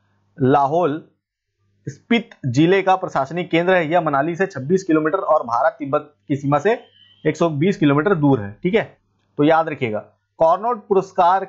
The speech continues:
किसे दिया गया है? तो कॉर्नोट पुरस्कार जो है इंपॉर्टेंट पुरस्कार है और रेल वाले सेक्शन से है, तो ये इंपॉर्टेंट बन जाता है और पूछा जा सकता है।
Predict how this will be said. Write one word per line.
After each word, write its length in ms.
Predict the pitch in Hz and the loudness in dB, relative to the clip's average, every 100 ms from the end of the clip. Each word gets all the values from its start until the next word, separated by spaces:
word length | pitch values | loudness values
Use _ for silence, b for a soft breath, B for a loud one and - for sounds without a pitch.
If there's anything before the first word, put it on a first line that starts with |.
| - | -6
किसे 280 | 185 196 196 | -2 0 0
दिया 240 | 156 156 | 2 0
गया 160 | 143 127 | 0 -2
है? 60 | |
तो 100 | 120 | -2
कॉर्नोट 400 | 123 143 160 190 | -2 -2 -2 -6
पुरस्कार 420 | 185 175 175 175 175 | -6 -4 0 0 0
जो 60 | 170 | -2
है 120 | 170 | -2
इंपॉर्टेंट 440 | 139 143 151 170 | -2 -2 -2 -8
पुरस्कार 340 | 165 160 160 165 | -12 -2 0 2
है 60 | |
और 160 | 156 135 | -2 -2
रेल 220 | 160 185 | 0 2
वाले 240 | 180 180 180 - _ _ _ _ _ - | 2 0 -4 -10 _ _ _ _ _ -4
सेक्शन 340 | 147 160 175 | -4 -2 -2
से 160 | 180 170 | 0 0
है, 80 | |
तो 180 | 175 180 | 0 -2
ये 200 | 143 160 151 | 0 2 2
इंपॉर्टेंट 440 | 139 135 131 165 | 0 -2 -2 -4
बन 120 | 156 | 0
जाता 200 | 156 160 | 0 2
है 60 | 175 | 0
और 100 | 170 - | 0 -6
पूछा 220 | 139 135 | -8 -2
जा 120 | 160 151 | 0 0
सकता 280 | 143 | -4
है। 60 | 120 | -2